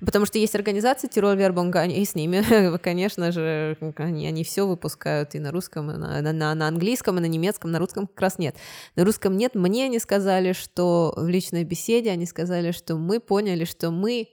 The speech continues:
фи-, финансово не потянем эту историю с русским журналом, потому что когда я с этой идеей еще пришла дальше, мне один знакомый сказал: Иди в стартаперы.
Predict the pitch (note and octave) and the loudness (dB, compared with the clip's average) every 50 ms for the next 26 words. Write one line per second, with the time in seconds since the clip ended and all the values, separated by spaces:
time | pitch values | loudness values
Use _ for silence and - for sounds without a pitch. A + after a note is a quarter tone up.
0 | _ _ F#3+ F3 F3 D3+ - - - E3 D#3 E3 G3+ B3 D#4 D4+ - - G3+ E3+ | _ _ -2 -2 -2 -4 -4 -6 -4 -4 0 2 2 2 2 0 -2 -2 -2 0
1 | D#3+ D3+ D#3 - F3+ F#3+ G#3 - - F#3+ F#3+ - G#3 G#3+ G#3 G#3 F#3 F3+ F3 E3+ | -2 -4 -4 -6 -4 -4 -2 0 0 -2 2 4 4 4 4 4 2 2 0 0
2 | - E3+ E3+ E3+ - - D#3 D#3 E3 D#3+ - - - D#3 D3+ - - D#3+ E3 D#3 | 0 0 -2 0 0 0 2 2 2 0 0 0 -2 -2 -2 -2 -2 -4 -2 -2
3 | F3 E3 E3+ D3+ D3 C#3 C#3 C#3+ C3+ D#3 E3+ F3 - F#3+ F#3 F#3 F#3 F3+ F#3 F#3+ | -2 -2 -2 -2 0 -2 -2 -2 -2 -2 -2 -2 -2 -2 -4 -2 0 2 2 2
4 | F3+ - F#3 - - F3 F3+ E3+ F#3 F#3+ F#3+ F3+ F3 - E3+ E3+ - E3 E3 - | 2 0 -2 0 0 0 0 0 0 2 0 2 0 0 -4 -4 -4 -6 -6 -2
5 | F3 E3+ E3+ D#3+ F#3 A#3 D4 - - F3 E3 D#3 F3 F3+ F3+ F3+ F3+ F3 D#3+ D#3+ | -4 -4 0 0 0 0 0 -2 -4 -6 -4 -4 -4 -4 -4 -6 -6 -6 -8 -4
6 | - G#3 G#3+ G#3+ G3+ - - E3+ E3+ E3+ D#3+ D#3+ D#3+ - D#3 D#3 - G#3 A3 A3+ | -4 -4 -4 -4 -6 -4 -4 -4 -2 -2 -2 -2 -4 -6 -8 -8 -6 -6 -6 -4
7 | - - - F3 F3 F3+ - - D#3+ D#3+ - C#3+ C3+ - - | -6 -4 -4 -4 -4 -2 -4 -4 -4 -4 -4 -8 -8 -8 -10